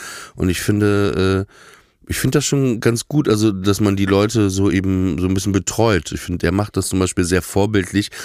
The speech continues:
und, äh, und ich glaube aber, also klar, ich könnte mir sogar vorstellen, wenn Mickey das als Fernsehsendung machen würde,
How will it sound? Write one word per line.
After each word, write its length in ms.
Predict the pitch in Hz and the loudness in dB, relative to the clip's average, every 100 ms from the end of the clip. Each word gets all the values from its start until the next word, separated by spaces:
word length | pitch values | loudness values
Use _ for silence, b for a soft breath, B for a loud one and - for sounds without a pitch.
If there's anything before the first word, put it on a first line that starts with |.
| B B B - | B B B 0
und, 340 | 98 98 95 85 | 2 2 0 0
äh, 40 | |
und 260 | 92 73 90 | 2 2 -2
ich 160 | - | -2
glaube 300 | 87 98 107 | 0 0 0
aber, 260 | 90 95 95 B B B _ _ | 0 0 -2 B B B _ _
also 180 | 90 87 | -4 -2
klar, 180 | 113 117 | 2 2
ich 100 | - | 0
könnte 140 | 92 | 0
mir 80 | 92 | 0
sogar 200 | 85 87 | 0 0
vorstellen, 360 | - 90 90 85 | 0 0 0 0
wenn 100 | 85 | 0
Mickey 200 | 85 87 | -2 -2
das 180 | 85 - | -2 -2
als 140 | 78 | -4
Fernsehsendung 640 | - 92 110 110 104 101 | 0 0 0 -2 0 0
machen 240 | 101 104 98 | 0 -2 -2
würde, 300 | 101 101 | 0 0